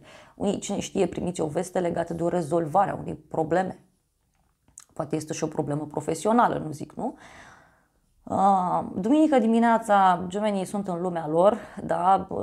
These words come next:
vă simțiți bine, indiferent ce faceți, ieșiți în evidență, se întâmplă acolo mici, mari minuni, pentru că în a doua parte a zilei de duminică, Gemenii să iasă cu prietenii, să se bucure de viață, să aibă parte de tot felul de vești bune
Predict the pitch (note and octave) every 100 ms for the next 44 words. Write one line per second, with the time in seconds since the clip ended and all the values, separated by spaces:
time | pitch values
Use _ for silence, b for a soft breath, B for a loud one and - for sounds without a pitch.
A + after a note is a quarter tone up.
0 | D#3+ D#3+ E3+ E3+ G3 F#3+ F3 F3 - G#3
1 | G3+ F#3+ F#3 F#3+ F#3 F3+ F3 - F3 E3+
2 | - - C#3+ G#3 A#3 G#3+ F#3+ F3+ F#3+ F#3+
3 | F#3+ F#3 F#3 E3 G3+ G3+ E3+ E3+ F3+ E3+
4 | E3 - E3+ D#3 D#3 D3 A#3 C4 B3+ A#3
5 | - G3+ F#3 F#3 F3+ E3+ E3+ E3 D#3 D#3+
6 | E3 D3 - F#3+ F#3 F3 E3 E3+ D#3 D#3
7 | D#3+ D3+ - - - - G3 E3+ E3+ E3+
8 | E3+ - - D3 - - - - G3+ F#3
9 | F3 E3+ B B B - - F3+ F#3 F3+
10 | - F3+ E3 E3 E3 D#3+ D#3+ D3+ D#3+ -
11 | D#3+ D#3 D#3 D3 D3+ D3 D3 E3+ G#3+ G3+